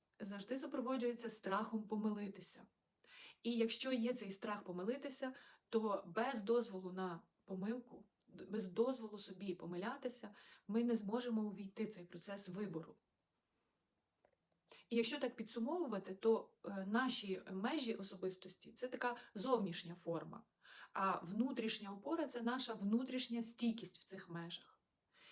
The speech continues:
І без цієї опори людина або зливається з іншими, або заморожується, щоби втримати дистанцію.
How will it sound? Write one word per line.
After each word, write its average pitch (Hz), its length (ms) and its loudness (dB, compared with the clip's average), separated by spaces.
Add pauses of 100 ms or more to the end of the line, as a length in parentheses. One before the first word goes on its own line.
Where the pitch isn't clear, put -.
(180)
І 226 80 -2
без 226 300 6
цієї 226 480 4
опори 254 580 2 (440)
людина 233 480 2
або 202 420 4
зливається 214 920 2 (120)
з 196 180 -8
іншими, 247 680 -2 (580)
або 233 240 4
заморожується, 220 880 8
щоби 196 600 -4
втримати 226 800 -2
дистанцію. 180 800 -4